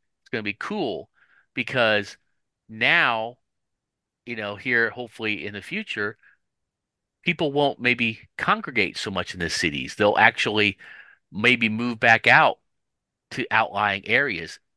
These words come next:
and bring some of these small towns back because, hey, the internet connects everything. You can work from anywhere. And the funny thing is, is, is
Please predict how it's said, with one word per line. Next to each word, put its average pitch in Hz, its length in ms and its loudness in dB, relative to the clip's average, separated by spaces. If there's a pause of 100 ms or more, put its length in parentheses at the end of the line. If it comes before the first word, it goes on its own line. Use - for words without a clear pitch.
(120)
and 98 220 -10
bring 117 240 2
some 113 220 -2
of 107 60 -4
these 98 160 -4
small 98 320 2
towns 175 400 0
back 80 320 0
because, 95 500 -2 (160)
hey, 147 360 4 (400)
the - 80 -6
internet 131 420 -2
connects 104 420 -6
everything. 104 520 -2
You 98 80 -10
can 92 200 -8
work 98 460 -2 (840)
from 101 160 -4
anywhere. 87 520 0 (880)
And 120 120 2
the 110 60 2
funny 147 300 2
thing 113 260 0
is, 156 240 4
is, 101 280 -2 (320)
is 113 260 -2